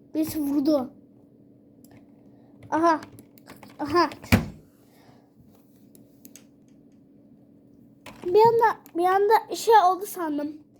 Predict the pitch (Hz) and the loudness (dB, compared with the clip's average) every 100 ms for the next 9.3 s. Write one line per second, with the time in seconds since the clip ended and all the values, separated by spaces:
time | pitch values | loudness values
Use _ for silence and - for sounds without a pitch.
0 | _ _ - 202 294 - - _ _ - | _ _ -4 2 2 0 -12 _ _ -4
1 | 370 381 349 339 370 381 330 285 269 269 | 0 2 2 0 -2 -6 -6 -6 -8 -14
2 | - - _ _ - - - - _ _ | -20 -20 _ _ -20 -20 -20 -20 _ _
3 | _ _ 403 - - - - - 320 - | _ _ -4 -4 -8 -20 -18 -8 -6 -6
4 | - - - 262 269 269 247 233 240 - | -8 -10 -8 -8 -6 -6 -6 -8 -12 -16
5 | _ - - _ - - - - - - | _ -20 -20 _ -20 -20 -20 -20 -20 -20
6 | - - - _ - - _ - - - | -20 -20 -20 _ -20 -20 _ -20 -20 -20
7 | - - - - - - - 320 381 381 | -20 -20 -20 -20 -20 -14 -4 -2 0 2
8 | 349 359 349 359 370 359 349 370 359 285 | 2 4 2 0 -2 0 0 0 -2 -2
9 | 262 233 | -6 -10